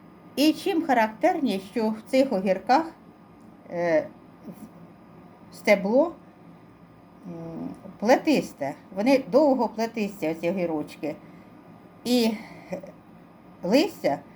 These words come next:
м, теж велике, яке закриває повністю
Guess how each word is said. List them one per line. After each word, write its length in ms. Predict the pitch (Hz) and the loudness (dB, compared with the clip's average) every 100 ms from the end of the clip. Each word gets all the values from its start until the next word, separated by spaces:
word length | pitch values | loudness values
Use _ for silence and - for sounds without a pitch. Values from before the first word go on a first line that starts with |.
| - - - - | -20 -20 -20 -20
м, 460 | 277 226 190 180 175 - | -14 -10 -6 -6 -6 2
теж 320 | 240 330 - - | 4 4 0 -4
велике, 640 | 214 262 247 156 139 139 - - | 0 2 0 -2 -4 -8 -10 -6
яке 280 | 202 208 349 | -4 0 2
закриває 840 | - 294 196 180 220 320 214 131 - - - _ - - | 2 4 2 4 4 4 2 -2 -8 -20 -20 _ -20 -10
повністю 760 | 214 254 277 254 254 262 - 247 | 2 6 6 6 0 -2 -4 -4